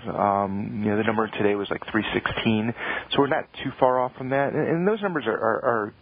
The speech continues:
good. And we, we would expect with that type of number to get payroll growth of around two hundred thousand, which would be what we saw unexpectedly in October. And, um, yeah, I, I'm looking for a good November, uh, payroll number that comes out next week.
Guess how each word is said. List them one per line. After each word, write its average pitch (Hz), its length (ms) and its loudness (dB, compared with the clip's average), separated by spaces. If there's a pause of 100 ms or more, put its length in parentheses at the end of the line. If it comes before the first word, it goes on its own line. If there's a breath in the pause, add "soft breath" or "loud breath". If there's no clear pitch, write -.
good. 110 220 4
And 120 120 -8
we, 117 140 -2
we 123 120 -2
would 127 120 2
expect - 560 0
with 123 180 -4
that 113 220 4
type 123 140 -4
of 104 60 -4
number 113 300 0 (460 loud breath)
to - 40 -2
get 135 220 2
payroll 123 380 0
growth 120 320 0 (280)
of 117 140 2
around 123 420 2
two - 60 -2
hundred 110 320 -2
thousand, 143 540 2 (400 loud breath)
which - 200 0
would 117 140 -6
be 120 80 2
what 120 180 4
we 117 160 0 (140)
saw 117 480 2
unexpectedly 120 880 -2
in 110 80 -4
October. 120 680 -2
And, 110 420 0
um, 104 460 0 (840)
yeah, 110 140 6
I, - 280 2
I'm 131 120 0
looking 147 320 0
for 117 160 4
a 104 80 -4
good 117 280 2
November, 107 600 0
uh, 92 280 2 (120)
payroll 127 240 2
number 101 220 0
that 95 120 -2
comes 104 180 -2
out 98 120 2
next 107 220 -4
week. 113 160 2